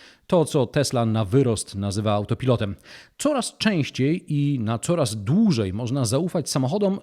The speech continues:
że będą bezpiecznie podążać w zadanym kierunku. No i tu dochodzimy do integracji ze smartfonem w Mercedesie. O ile dobrze mi wiadomo, tylko w Mercedesie adaptacyjny tempomat przyjmuje wskazówki nie tylko z nawigacji pokładowej,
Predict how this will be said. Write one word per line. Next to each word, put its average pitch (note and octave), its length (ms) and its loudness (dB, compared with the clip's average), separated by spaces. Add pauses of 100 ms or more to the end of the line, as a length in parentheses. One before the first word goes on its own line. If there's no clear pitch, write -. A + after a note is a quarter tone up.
że C3+ 300 0
będą E3 720 0
bezpiecznie C#3+ 840 -4
podążać A#2+ 800 -2
w G2 160 -8
zadanym C#3+ 420 0
kierunku. B2+ 460 0 (920)
No D3 560 6
i A#3 100 0
tu G#3+ 100 -2
dochodzimy C3+ 400 0
do A2 120 0
integracji G#2 580 -4
ze G2 100 -6
smartfonem G#2 460 -6
w F2+ 40 -6
Mercedesie. A2+ 500 -2 (360)
O F3+ 80 2
ile G3+ 160 2
dobrze A3 240 0
mi F#3 140 -2
wiadomo, C3+ 600 0
tylko A#3 360 2
w B2+ 80 0
Mercedesie C3+ 600 -2
adaptacyjny B2 600 -6
tempomat B2 800 -2
przyjmuje D#3+ 560 0
wskazówki D#3+ 480 -2
nie B2 80 0
tylko D#3 220 -2
z G2+ 40 -6
nawigacji A#2 500 -4
pokładowej, C3 720 0